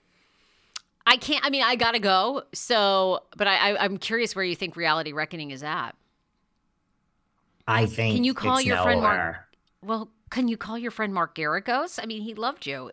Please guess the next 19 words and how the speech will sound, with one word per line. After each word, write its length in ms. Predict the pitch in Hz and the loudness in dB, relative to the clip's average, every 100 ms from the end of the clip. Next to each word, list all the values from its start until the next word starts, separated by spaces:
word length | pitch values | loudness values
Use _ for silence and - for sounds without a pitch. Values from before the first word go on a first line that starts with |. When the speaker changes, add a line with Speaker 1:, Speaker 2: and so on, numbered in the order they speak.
| - | -14
Speaker 1:
uh, 40 | - - | -16 -8
that 160 | 196 180 | -8 -6
you 120 | 196 | -4
were 80 | 185 | -4
an 80 | |
attorney. 240 | 170 - 170 | -4 -6 -6
Speaker 2:
I 40 | |
Speaker 1:
Call, 200 | 175 208 - | -2 -4 -6
call, 360 | - - 262 269 | -14 -8 -6 -6
can 180 | 269 254 | -4 -4
you 60 | |
just 280 | 269 - - | -2 -2 -4
slide 400 | - 190 196 220 | -6 0 0 2
into 140 | 240 | -2
Mark's 320 | 208 190 196 - | -2 -2 -4 -8
D 140 | 190 | -8
Ms? 100 | 190 | -6
"Hey, 100 | 214 | -6
Mark, 260 | 202 190 | -4 -6